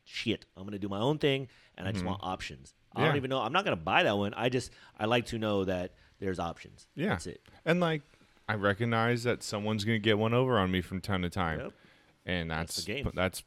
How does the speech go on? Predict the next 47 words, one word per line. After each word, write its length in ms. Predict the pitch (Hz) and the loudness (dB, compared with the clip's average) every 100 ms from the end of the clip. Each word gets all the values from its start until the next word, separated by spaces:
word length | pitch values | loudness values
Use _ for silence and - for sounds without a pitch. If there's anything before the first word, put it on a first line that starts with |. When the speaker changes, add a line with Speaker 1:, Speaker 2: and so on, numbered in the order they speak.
| - | -2
Speaker 2:
the 80 | |
game. 320 | 98 113 269 120 | 2 2 2 0
Speaker 1:
<laughs> 80 | |
That's 140 | - - | -4 -6
the 100 | 104 | -10
game. 320 | 85 147 107 | -2 0 0
Speaker 2:
But 120 | 104 113 | 4 6
you 100 | 113 | 6
know 140 | 113 | 6
what? 240 | 120 127 | 4 2
When 120 | - 101 | 0 -2
I 280 | 98 95 | -2 -2
go 340 | 95 104 104 101 | -6 -6 -2 0
buy 220 | 98 98 | 2 4
that 180 | 98 90 | 4 4
product 520 | 110 117 107 98 - - | 4 6 6 4 -2 -6
and 160 | 92 | -2
it 140 | 87 - | -2 -4
Speaker 1:
Mm. 280 | - 73 | -10 -16
Speaker 2:
tastes 320 | 71 104 104 - | -2 0 0 2
horrible, 680 | 104 98 92 92 95 95 | 4 6 6 6 6 4
or 300 | - 90 90 | 2 2 2
my 240 | 87 87 85 | 0 -4 -4
friend 480 | - 98 98 98 92 | -2 2 2 0 0
tells 260 | 98 98 | 0 2
me, 160 | 98 73 | 0 0
"Oh, 200 | 82 110 | 4 6
you 180 | 104 107 | 6 4
went 260 | 113 - - | 0 -4 -6
to 100 | 98 | 0
that 220 | 95 101 | 2 0
shop? 440 | - 107 107 - - | 0 0 0 -2 -2
Hey, 280 | 98 101 92 | 2 4 4
I 160 | 80 95 | 2 2
went 280 | 98 101 98 | 2 -2 0
there 140 | 101 | 0
the 120 | 95 | 2
other 140 | 92 87 | 0 0
day 420 | 92 92 92 92 | 2 2 2 2
and 120 | 85 | 2
I 120 | 90 | 2
saw 460 | - 92 90 90 87 - - - - - | 2 2 4 4 2 -4 -20 -20 -20 0
that 160 | 92 82 | 2 4
they 160 | 92 | 6
were, 440 | 92 90 87 87 - | 6 6 6 4 2
you 140 | 101 | -2
know, 240 | 92 87 | 2 2